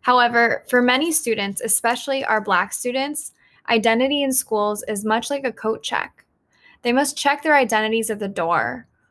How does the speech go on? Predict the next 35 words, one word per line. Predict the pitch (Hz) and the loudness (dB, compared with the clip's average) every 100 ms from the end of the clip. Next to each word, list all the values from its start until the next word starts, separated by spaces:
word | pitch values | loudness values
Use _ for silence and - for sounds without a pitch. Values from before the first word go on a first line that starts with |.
| _ - | _ -2
wear | 233 233 | 2 4
a | |
school-supplied | - - 233 247 262 233 226 | 2 2 0 -2 -4 0 2
identity | 226 214 208 208 214 | 2 0 -2 -2 -6
for | 214 - | -8 -4
eight | 220 233 | 0 2
hours, | 202 190 196 214 226 - - _ _ _ _ | 2 2 -2 -4 -8 -10 -14 _ _ _ _
then | 233 240 | 0 2
they | 254 | 0
can | 254 | 0
have | 233 214 | 0 0
their | 214 | 0
identity | 202 202 190 190 190 | 0 -2 -4 -4 -4
back | - - - | -2 -4 -6
when | 117 | -8
they | 113 - - | -8 -8 -8
exit | - - - | -8 -10 -14
the | - | -10
building. | - - - - 240 _ - _ _ _ _ _ - - _ _ _ | -8 -8 -12 -12 -18 _ -20 _ _ _ _ _ -20 -20 _ _ _
What | - 320 | 0 2
does | 359 | 4
this | 359 302 | 2 2
school-supplied | - 254 262 262 240 247 240 | 0 4 4 2 0 2 2
identity | 240 233 233 233 226 | 2 2 0 0 0
look | 233 294 | -2 -2
like? | 294 302 - - _ _ _ _ _ _ | -2 -2 -10 -20 _ _ _ _ _ _
Well, | 262 262 247 247 - _ - - _ | 4 4 4 -4 -16 _ -20 -20 _
in | 247 262 | 0 4
my | 320 330 | 4 4
experience, | 311 320 302 302 294 - | 0 -2 -2 -2 -4 -8
it's | 233 | -12
policing | - 247 240 226 247 | -10 -10 -8 -6 -4
of | 233 | -6
hairstyles, | 208 208 208 - 202 202 208 202 | -2 -2 0 0 0 -2 -6 -10
clothing, | - 208 196 202 185 190 | -8 -6 -6 -6 -6 -8